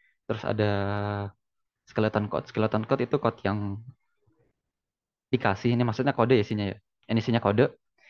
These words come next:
Terus ada test cases. Pastiin kalau test casesnya tuh jalan semua. Nah, eh, important notes,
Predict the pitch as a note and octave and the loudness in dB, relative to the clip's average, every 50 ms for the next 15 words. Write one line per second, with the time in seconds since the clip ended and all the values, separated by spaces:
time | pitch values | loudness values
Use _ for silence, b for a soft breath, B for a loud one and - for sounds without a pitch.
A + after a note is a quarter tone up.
0 | b b b b b b b - C3+ A#2 A2+ A2 A2+ A2 - - G#2 G#2 - G#2 | b b b b b b b 2 4 4 4 4 2 -2 -2 -2 -4 0 0 -2
1 | G#2 - - - - - - _ _ _ _ _ _ _ - A2 - - G#2 A2+ | -2 -2 -8 -18 -20 -20 -20 _ _ _ _ _ _ _ -4 -4 -2 2 2 2
2 | C3+ C3 B2 A#2 A2+ G#2+ G#2 G2 - - _ _ _ _ _ _ _ A#2 G#2+ - | 4 4 4 4 6 6 6 4 2 0 _ _ _ _ _ _ _ -6 -4 -4
3 | - G#2+ A#2 A2 - B2+ B2 C3+ A#2 A2 G2+ G2+ G2+ - G#2+ G#2 G#2 G2 - _ | -4 -6 -6 -2 -2 0 2 2 2 4 2 2 0 -2 -4 -4 -4 -6 -6 _
4 | _ _ _ _ _ _ _ _ _ _ _ _ _ _ _ _ _ _ _ _ | _ _ _ _ _ _ _ _ _ _ _ _ _ _ _ _ _ _ _ _
5 | _ _ _ _ _ _ - C3+ B2 - - - _ _ _ _ _ _ _ _ | _ _ _ _ _ _ 0 0 0 0 -2 -10 _ _ _ _ _ _ _ _
6 | _ _ _ _ _ _ _ _ _ _ _ - - A#2 A#2 A#2 A#2 A#2 A#2 A2+ | _ _ _ _ _ _ _ _ _ _ _ 2 2 4 6 6 4 4 4 2
7 | - C#3 C3+ C#3 C3+ C#3 - A2 G2+ G#2+ A#2 - - - | 2 0 0 0 0 0 0 -2 -2 -2 -4 -6 -10 -16